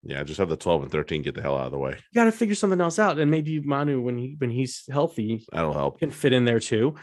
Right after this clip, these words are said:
Speaker 1: Mm-hmm.
Speaker 2: Uh, and obviously they need a new ten. Um,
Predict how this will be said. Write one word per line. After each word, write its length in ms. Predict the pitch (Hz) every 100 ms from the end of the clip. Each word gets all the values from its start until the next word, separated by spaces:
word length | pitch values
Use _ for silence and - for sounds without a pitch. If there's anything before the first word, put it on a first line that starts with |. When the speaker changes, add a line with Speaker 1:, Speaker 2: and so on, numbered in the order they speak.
| - -
Speaker 1:
Mm-hmm. 260 | 87 80 67
Speaker 2:
Uh, 140 | - - - _ -
and 300 | 156 147 147 -
obviously 360 | 151 143 147
they 100 | 131
need 160 | 127 123
a 40 | 120
new 160 | 120
ten. 420 | 117 110 104 131 - _ _ _ _ _ _ _
Um, 420 | 120 107 101 104